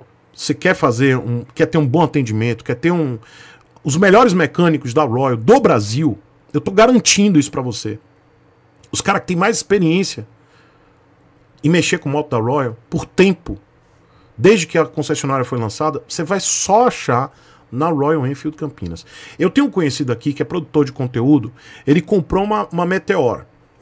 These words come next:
trezentos e cinquenta. Até fiz live aqui com o Ricardo uma vez e falei dele. Que é o meu querido André, de lá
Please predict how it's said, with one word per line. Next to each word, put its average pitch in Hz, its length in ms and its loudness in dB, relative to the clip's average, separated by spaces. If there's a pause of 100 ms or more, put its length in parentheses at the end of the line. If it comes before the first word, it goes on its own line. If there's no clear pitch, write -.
trezentos 156 420 2
e - 20 -10
cinquenta. 135 380 -6
Até - 180 -6
fiz 226 200 -2
live 185 260 2
aqui 160 160 -2
com 165 120 -4
o - 20 0
Ricardo 139 420 0
uma 131 100 -4
vez 143 220 0
e 151 40 -6
falei 170 280 -2
dele. 104 300 -4 (680)
Que - 100 0
é 175 40 4
o - 20 4
meu 214 140 6
querido 196 260 4
André, 156 400 4 (840)
de 123 160 0
lá 180 340 4